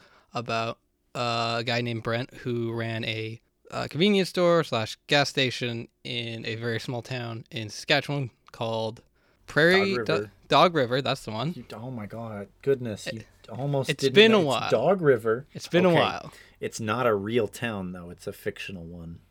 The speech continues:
Speaker 2: created for the show. And this town is like, if you've ever lived on the Canadian prairies, you will just, like, this show will just connect with you. It understands,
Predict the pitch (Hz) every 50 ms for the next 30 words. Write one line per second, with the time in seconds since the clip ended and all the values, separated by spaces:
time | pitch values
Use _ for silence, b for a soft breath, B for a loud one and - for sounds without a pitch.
0 | _ _ _ - - 98 95 95 92 92 87 - - - 104 95 92 - - 104
1 | 92 87 85 85 - - 92 90 90 90 90 90 90 80 90 95 117 120 - -
2 | - 143 135 127 123 120 120 113 107 B B B B B B B _ - - 104
3 | 101 101 - 107 101 95 92 - - 101 - - 113 113 123 120 117 - 113 107
4 | 104 101 107 104 98 92 101 98 98 95 87 85 - - - - - - _ _
5 | _ _ _ _ - 95 92 92 90 - - - 101 95 95 98 98 98 95 92
6 | 92 - - 98 95 92 92 87 85 85 85 82 82 - - - - - b b
7 | b b b b b b b b b _ - 107 104 110 104 107 110 98 90 101
8 | 95 - - - - - 107 92 87 - _ - 110 95 - - - - 117 101
9 | 95 92 92 90 90 90 90 82 - 98 - - - - 104 98 92 95 92 _
10 | - - - - - - - - - - - 95 95 101 101 95 92 87 - -
11 | - - 110 107 101 95 95 92 90 90 87 - - -